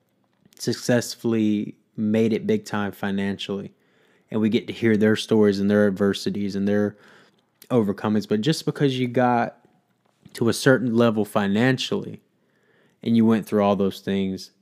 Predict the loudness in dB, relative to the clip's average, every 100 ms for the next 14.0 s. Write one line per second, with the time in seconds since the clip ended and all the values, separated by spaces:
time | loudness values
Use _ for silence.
0 | -4 2 2 2 0 0 2 2 0 -2
1 | -4 -10 _ _ _ -2 0 0 2 0
2 | 0 -2 -2 -2 0 0 0 0 0 -2
3 | 0 0 2 6 6 4 0 -4 -2 2
4 | 2 0 -2 0 2 4 4 2 2 4
5 | 4 2 -2 -10 -12 -20 _ _ _ _
6 | _ _ _ _ _ _ _ _ 2 2
7 | 4 4 4 4 2 0 2 2 2 2
8 | 0 -2 -4 -2 -2 -2 -4 -2 0 2
9 | 2 2 0 -2 0 0 0 -2 -6 _
10 | _ _ _ _ _ _ _ _ _ _
11 | _ _ -4 0 6 6 6 4 2 0
12 | -4 -4 -6 -2 2 2 0 -2 -4 -14
13 | -16 -18 -18 _ _ _ -8 -6 -6 -10